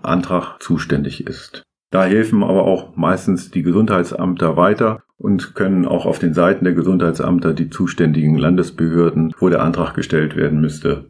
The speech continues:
entnommen werden. Der Arbeitgeber zahlt während der ersten sechs Wochen die Entschädigung für den Arbeitnehmer. Das ist nochmal wichtig zu berücksichtigen. Und auf Antrag wird die Entschädigung dann dem Arbeitgeber erstattet.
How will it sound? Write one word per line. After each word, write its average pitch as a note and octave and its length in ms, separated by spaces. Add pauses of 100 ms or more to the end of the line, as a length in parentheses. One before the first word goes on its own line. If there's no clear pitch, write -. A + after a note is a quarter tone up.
entnommen E2+ 480
werden. D#2 420 (460)
Der F2+ 100
Arbeitgeber G#2 800 (120)
zahlt G#2 380
während A2 600
der - 160
ersten G2+ 420
sechs D#2+ 400
Wochen F#2+ 460 (220)
die A2 120
Entschädigung G2+ 640
für D#3 360
den F2 180
Arbeitnehmer. D2+ 640
Das E2+ 200
ist D#2 160
nochmal F2+ 260
wichtig G2+ 460
zu G#2+ 120
berücksichtigen. D2+ 880
Und F#2 140
auf E2+ 260
Antrag A2 640 (120)
wird B2 460
die G#2 100
Entschädigung G#2 760 (180)
dann A2+ 440
dem F#2 220
Arbeitgeber F2 640
erstattet. A2+ 800